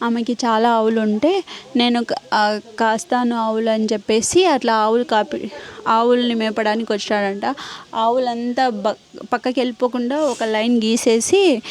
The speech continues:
తర్వాత ఈయన ఈ గుహలో వచ్చి కాలజ్ఞానం రాశాడంట. మేము ఏం చేసామంటే డైరెక్ట్గా యాగంటి నుంచి ఇక్కడికి వచ్చామన్నమాట. యాగంటికి ఇక్కడికి ఒక లెవెన్ కిలోమీటర్స్ ఉంటాయి. బన్గాన్పల్లికి ఇక్కడికి ఫోర్ కిలోమీటర్స్ ఉంటాయన్నమాట.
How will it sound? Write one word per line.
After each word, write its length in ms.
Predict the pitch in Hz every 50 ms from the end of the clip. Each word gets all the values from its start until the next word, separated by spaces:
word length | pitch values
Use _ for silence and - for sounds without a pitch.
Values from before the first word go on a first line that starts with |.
| - - - - - -
తర్వాత 300 | 240 226 233 240 240 -
ఈయన 300 | 285 277 254 254 254 254
ఈ 140 | 254 240 226
గుహలో 380 | 202 220 233 220 254 254 247 233
వచ్చి 260 | 220 - - 302 277
కాలజ్ఞానం 680 | - - 226 220 208 214 208 214 220 226 226 226 220
రాశాడంట. 560 | 208 202 202 202 - 208 180 190 208 220 202 - 220 214 - - - - - - - - - - 294 269 262 - _ - _ _ _ _ _ _ _ -
మేము 180 | 269 254 247
ఏం 200 | 247 247 254 285 -
చేసామంటే 540 | 339 339 - 339 294 247 240 240 233 - 285
డైరెక్ట్గా 760 | 240 226 208 214 226 226 226 - _ - 247 254 254 294 349 427 - - _ - -
యాగంటి 520 | 240 226 220 226 220 269 277 277 269 277
నుంచి 320 | 254 233 226 226 220 - 269
ఇక్కడికి 320 | 254 - 226 208 208 -
వచ్చామన్నమాట. 580 | 202 196 - - 226 226 214 202 196 196 214 190 - 269 - -
యాగంటికి 760 | - 226 214 214 233 247 294 294 302 294 - 302 - 349 359
ఇక్కడికి 440 | 294 - - 247 247 247 - 320
ఒక 480 | 311 269 - - 226 202 202 208 202 - - - -
లెవెన్ 320 | 214 220 214 226 233 240 240
కిలోమీటర్స్ 580 | 240 233 233 233 247 247 247 - 247 247 -
ఉంటాయి. 380 | 233 214 208 202 208 208 233 277
బన్గాన్పల్లికి 1040 | 254 220 220 220 233 254 285 294 302 277 269 254 254 254 262 247 - - 381 415 349
ఇక్కడికి 340 | 240 - 254 240 240 262 320
ఫోర్ 260 | - - 247 220 214
కిలోమీటర్స్ 640 | - 208 196 214 220 220 214 208 220 220 208 - -
ఉంటాయన్నమాట. 600 | 196 196 185 196 190 190 185 190 185 190 190 190